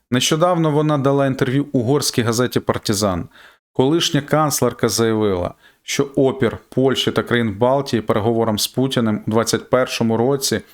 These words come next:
опосередковано сприяв агресії росіян. Вона сказала, відчула, Путін не сприймає мінські угоди серйозно, тому й хотіла нового формату,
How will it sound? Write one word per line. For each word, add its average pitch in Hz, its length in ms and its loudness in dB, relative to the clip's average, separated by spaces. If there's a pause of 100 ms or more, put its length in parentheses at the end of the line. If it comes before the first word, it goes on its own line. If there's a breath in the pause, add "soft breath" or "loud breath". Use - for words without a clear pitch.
(280 loud breath)
опосередковано 151 880 0
сприяв 131 540 0
агресії 120 640 0
росіян. 98 560 -2 (600 soft breath)
Вона 160 240 2
сказала, 156 680 0 (180)
відчула, 139 840 0 (540 loud breath)
Путін 135 360 2
не 131 100 0
сприймає 127 600 2
мінські 127 380 0
угоди 117 480 0
серйозно, 98 640 0 (400 loud breath)
тому 107 220 2
й 104 60 0
хотіла 131 560 0
нового 110 340 0
формату, 101 640 -2